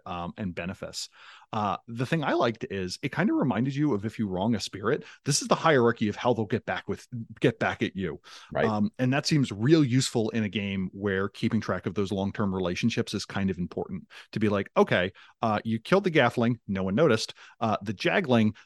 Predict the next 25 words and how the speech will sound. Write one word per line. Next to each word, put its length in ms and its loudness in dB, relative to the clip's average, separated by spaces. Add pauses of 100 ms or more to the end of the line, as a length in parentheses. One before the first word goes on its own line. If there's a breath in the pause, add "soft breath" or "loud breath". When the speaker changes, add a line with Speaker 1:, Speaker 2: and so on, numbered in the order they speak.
Speaker 1:
that 100 2
was 140 0
looking 280 2
after 300 6
it 120 4
is 120 -2
now 180 2
annoyed, 300 0
recognizes 640 2
it 100 0
doesn't 240 2
have 200 2
enough 240 0
power, 500 4
talk 280 -2
to 160 2
its 120 -4
broodmate, 680 2
who 180 0
are 140 6
all 240 2
under 180 2
the 120 0
same 440 2
incarna, 640 0